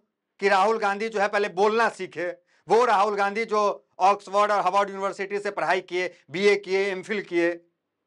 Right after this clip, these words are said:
मतलब दुनिया के इतने बड़े यूनिवर्सिटी से राहुल गांधी ने पढ़ाई की, उस राहुल गांधी को मोदी कैबिनेट के मंत्री जो है कह रहे हैं कि राहुल गांधी बोलना सीखे। और उनके नेता देखिए, रा-, प्रधानमंत्री मोदी, जिनके डिग्री का पता नहीं है,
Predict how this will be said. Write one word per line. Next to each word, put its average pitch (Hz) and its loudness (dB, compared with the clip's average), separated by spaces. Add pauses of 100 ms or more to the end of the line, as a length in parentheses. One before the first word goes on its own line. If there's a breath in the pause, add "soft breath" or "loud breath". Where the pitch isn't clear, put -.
(280)
मतलब 214 0 (200)
दुनिया 185 0
के 220 0
इतने 214 0
बड़े 208 2
यूनिवर्सिटी 190 -4
से 175 0
राहुल 180 4
गांधी 185 -4
ने 190 -4
पढ़ाई 160 -2
की, 185 -8 (180 loud breath)
उस 233 -2
राहुल 208 4
गांधी 185 0
को 196 0 (600)
मोदी 202 2
कैबिनेट 208 2
के 202 0
मंत्री 190 -2
जो 214 2
है 180 4
कह 190 0
रहे 185 0
हैं 165 -2 (340)
कि 196 -2
राहुल 196 4
गांधी 202 -2
बोलना 196 0
सीखे। 135 -12 (1200 soft breath)
और 202 6
उनके 220 2
नेता 226 2
देखिए, 220 -2
रा-, 208 -2
प्रधानमंत्री 202 0
मोदी, 180 -4
जिनके 196 -4
डिग्री 208 0
का 208 2
पता 180 -2
नहीं 147 -8
है, 127 -12